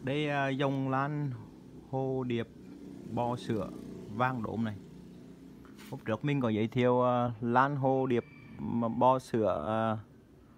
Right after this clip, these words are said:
à, à, trắng đốm rồi, trắng đốm vàng, à, trắng tím đấy. Bây giờ mình, à, giới thiệu thêm cái dòng lan nữa là cùng tục dòng lan bò sữa luôn. Đây là lan hồ điệp bò sữa.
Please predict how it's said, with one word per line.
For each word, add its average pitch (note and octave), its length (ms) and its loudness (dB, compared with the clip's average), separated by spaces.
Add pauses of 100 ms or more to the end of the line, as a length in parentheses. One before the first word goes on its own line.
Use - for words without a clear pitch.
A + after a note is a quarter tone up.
(1000)
à, A2 100 -10 (160)
à, A#2+ 460 -2 (880)
trắng G#2 200 0
đốm G#2 220 0
rồi, B2+ 200 -2 (300)
trắng D#2+ 140 -4
đốm G#2 180 -2
vàng, B2+ 240 2
à, A#2+ 200 -2 (600)
trắng G#2 200 0
tím A2+ 180 0
đấy. E3+ 120 -2 (1300)
Bây B2 120 -8
giờ C3 140 -2
mình, C3+ 260 0
à, B2+ 80 0
giới A2+ 140 -4
thiệu A2+ 200 -2
thêm C3 260 -2
cái B2 320 0
dòng B2+ 220 0
lan C3 220 2
nữa A#2 120 0
là A#2 220 -6 (220)
cùng A#2 220 0 (200)
tục A#2+ 120 -2 (120)
dòng C3+ 280 2
lan C3+ 240 0
bò C3 160 4
sữa G#2+ 240 0
luôn. C#3 200 -2 (400)
Đây B2 140 -4
là C3 60 -2
lan B2+ 200 0
hồ B2+ 140 -2
điệp A2+ 240 -2
bò A#2 160 0
sữa. - 260 -4